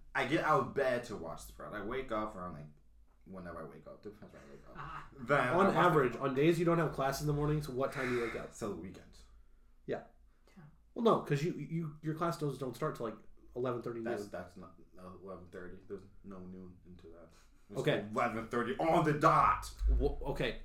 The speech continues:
Speaker 3: When do you wake up those days?
Speaker 1: <sighs> What time we wake up or what time I get out of bed?
Speaker 3: What time do you wake up? What time does your alarm go off? You sit up and you're like, "Okay."
Speaker 1: I don't sit up. I don't sleep for that long. Um, so, like,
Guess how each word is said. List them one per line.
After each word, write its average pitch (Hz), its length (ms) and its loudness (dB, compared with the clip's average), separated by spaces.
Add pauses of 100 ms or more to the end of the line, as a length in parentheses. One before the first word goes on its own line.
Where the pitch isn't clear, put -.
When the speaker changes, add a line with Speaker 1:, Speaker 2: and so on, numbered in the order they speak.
(260)
Speaker 3:
When 139 280 2
do 165 60 2
you 156 100 6
wake 139 200 6
up 123 160 -2
those 110 160 -2
days? 101 240 -8 (1000)
Speaker 1:
<sighs> - 60 -10 (1300)
What 107 100 -10
time 120 320 -2
we 113 100 -2
wake 113 80 -4
up 139 60 -2
or 107 60 -8
what 98 120 -10
time 101 120 -10
I 85 60 -10
get 82 120 -10
out 76 180 -12
of - 60 -20
bed? 101 180 -10
Speaker 3:
What 143 120 0
time 165 140 4
do 156 60 6
you 143 80 8
wake 135 220 4
up? 120 180 -2
What 131 120 0
time 160 120 4
does 143 100 4
your 131 80 2
alarm 147 260 4
go 160 160 6
off? 135 260 4
You 127 80 -4
sit 143 240 0
up 135 160 4
and 123 80 -6
you're 123 80 -2
like, 117 220 -6
"Okay." 117 180 -6
Speaker 1:
I 104 40 -4
don't 110 200 -6
sit 104 140 -6
up. 87 200 -6
I 95 40 -6
don't 95 200 -8
sleep 95 340 -14 (200)
for 85 80 -18
that 76 180 -12
long. 76 180 -16 (340)
Um, 98 360 -10
so, 98 200 -8
like, 90 240 -10